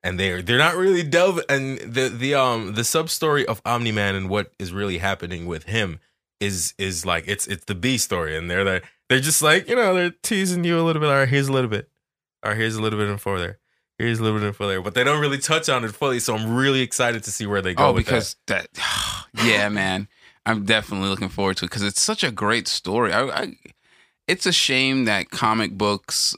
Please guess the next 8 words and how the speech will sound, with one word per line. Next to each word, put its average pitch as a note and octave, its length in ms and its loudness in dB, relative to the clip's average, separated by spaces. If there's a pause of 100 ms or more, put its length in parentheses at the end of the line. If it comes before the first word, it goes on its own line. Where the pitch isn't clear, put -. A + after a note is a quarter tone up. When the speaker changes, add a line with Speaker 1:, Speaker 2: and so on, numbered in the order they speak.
Speaker 2:
um, F#2 680 0 (300)
went A#2+ 260 0
through A#2 200 0
that G2+ 260 2 (320)
long G#2+ 640 2
dry G2 500 0
spell B2 640 0
where G2 560 2